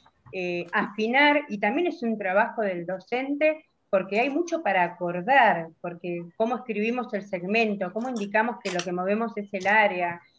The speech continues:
Vieron que los chicos por ahí tienen esa costumbre de decir el cosito, <laughs> el, les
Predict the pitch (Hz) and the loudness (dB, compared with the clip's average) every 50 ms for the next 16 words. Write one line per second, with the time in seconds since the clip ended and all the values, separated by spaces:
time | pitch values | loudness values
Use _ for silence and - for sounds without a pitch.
0 | _ _ _ - 190 202 214 254 254 220 220 202 196 196 - 233 220 247 233 - | _ _ _ -6 -2 -2 -2 -2 -2 -4 -4 -4 -4 -4 -6 -4 -4 -4 -2 0
1 | 214 202 208 220 214 233 233 220 208 208 196 202 202 220 214 208 175 - _ 202 | 2 4 4 2 2 0 -2 0 0 -2 -2 -2 -2 -4 -4 -4 -8 -8 _ -2
2 | 202 208 214 220 214 190 185 - 214 208 208 196 185 196 - 190 180 - - 240 | -2 0 0 0 0 -2 -2 -4 -2 -2 -2 -2 -2 -4 -6 -8 -8 -8 -10 -8
3 | 240 233 226 226 202 _ 208 208 208 208 208 202 202 202 196 196 190 202 202 202 | -6 -6 -6 -8 -6 _ 2 4 6 6 6 6 4 2 0 -2 -2 -4 -4 -6
4 | - - - _ - 190 196 | -10 -18 -20 _ -6 -4 -4